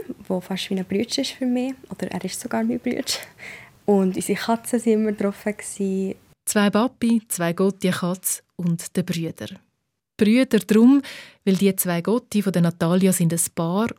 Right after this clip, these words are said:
Speaker 2: und haben dank der Samenspende von ihrem Papi ein Kind können zeugen.
Speaker 1: Ja, und nachher noch ab und zu meine lieblichen Eltern, also meine lieblichen Brüder. Genau.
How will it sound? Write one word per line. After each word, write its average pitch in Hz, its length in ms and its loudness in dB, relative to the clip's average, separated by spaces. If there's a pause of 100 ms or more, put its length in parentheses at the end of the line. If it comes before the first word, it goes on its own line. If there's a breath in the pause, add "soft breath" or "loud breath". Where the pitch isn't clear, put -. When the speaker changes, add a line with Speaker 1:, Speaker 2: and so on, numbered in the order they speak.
Speaker 2:
und 170 160 2
haben 170 240 -2
dank 214 300 4
der 233 100 2
Samenspende 185 680 2
von 180 120 -4
ihrem 170 120 2
Papi 156 380 -6 (280 soft breath)
ein 180 60 -4
Kind 165 420 -2
können 165 320 -6
zeugen. - 360 -10 (640)
Speaker 1:
Ja, 208 300 -6
und 226 160 0
nachher 208 240 0
noch 185 320 0 (320 loud breath)
ab 220 180 6
und 208 160 4
zu 208 100 2
meine 190 360 4 (160)
lieblichen 262 420 2
Eltern, 247 280 -2
also 185 180 -2
meine 180 100 2
lieblichen 175 380 -4
Brüder. 254 320 2 (1000 soft breath)
Genau. 185 260 -6